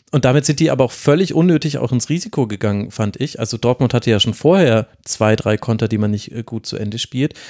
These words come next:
Und was Hoffenheim dann gemacht hat, waren Flanken, glaube ich, vor allem,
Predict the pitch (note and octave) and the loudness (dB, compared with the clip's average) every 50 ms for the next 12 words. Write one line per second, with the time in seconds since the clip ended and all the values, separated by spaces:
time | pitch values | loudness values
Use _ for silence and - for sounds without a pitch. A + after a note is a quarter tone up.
0 | - - - - _ _ D3 C3+ C3 - - _ _ _ - A#2+ B2 A#2+ A#2 - | -20 -20 -20 -20 _ _ 2 2 2 0 -4 _ _ _ -8 -2 -2 0 0 0
1 | C3 - - A#2+ A#2+ - - B2+ B2 A#2 A2 A#2 A2 A2 G#2+ G#2+ G#2+ - - - | -4 -2 0 0 0 2 4 4 4 4 4 2 2 4 2 2 0 -2 -2 -4
2 | E3+ D3 - C3 A#2 A2+ A2 G#2+ - - - - - A#2+ G#2+ G#2+ A2 C#3 D#3 _ | -4 -2 2 2 2 2 2 -2 -4 -12 -18 -6 -2 2 2 2 2 0 -2 _
3 | G3 F3 - E3 D#3+ E3 F3 F#3 F#3+ F3+ - - - - D#3 - - C3+ C#3+ D#3+ | -6 -2 2 2 4 4 4 4 0 0 -2 -10 -2 -2 0 0 2 2 2 4
4 | F3 G3 A3 A3 | 2 2 0 -2